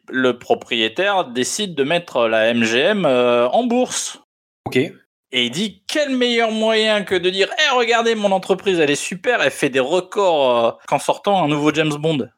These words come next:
Speaker 1: Donc, en fait, il est, il est pas précipité, mais presque.
Speaker 2: D'accord.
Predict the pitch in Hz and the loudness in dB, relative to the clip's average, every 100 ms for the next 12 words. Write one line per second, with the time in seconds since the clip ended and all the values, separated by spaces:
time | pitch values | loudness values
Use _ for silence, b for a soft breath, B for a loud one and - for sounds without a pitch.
0 | _ 117 113 131 202 165 143 127 120 b | _ -6 -4 -2 -4 -2 2 2 0 b
1 | b _ _ 131 131 170 160 - - - | b _ _ -2 0 0 -2 -2 -2 -2
2 | 175 190 247 226 165 - 180 - - _ | -4 -4 -2 0 -2 -2 -4 -6 -16 _
3 | _ _ _ - 143 | _ _ _ -8 -8